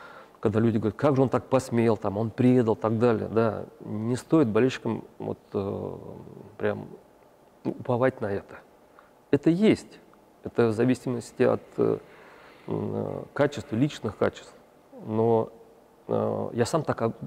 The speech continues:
раньше думал, но вот уже работая в клубе уже несколько лет, как бы, да, ну, президентом клуба, И сейчас я понимаю, что от этого надо отходить. То есть это, это нельзя, м, в переговорах, м, себе давать, знаете, такую,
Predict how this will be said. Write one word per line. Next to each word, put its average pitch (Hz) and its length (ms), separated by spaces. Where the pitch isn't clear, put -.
раньше 120 300
думал, 113 260
но 101 200
вот 98 180
уже 98 380
работая 107 440
в - 60
клубе 98 440
уже 95 440
несколько 104 460
лет, 175 180
как 110 140
бы, - 120
да, 131 220
ну, 90 180
президентом 120 400
клуба, 107 360
И - 40
сейчас - 360
я 120 60
понимаю, 127 320
что - 600
от - 120
этого 135 180
надо 120 200
отходить. 113 600
То - 80
есть - 120
это, 113 200
это - 380
нельзя, 127 400
м, 104 680
в - 80
переговорах, 113 680
м, - 260
себе 110 280
давать, 110 340
знаете, 107 260
такую, 92 380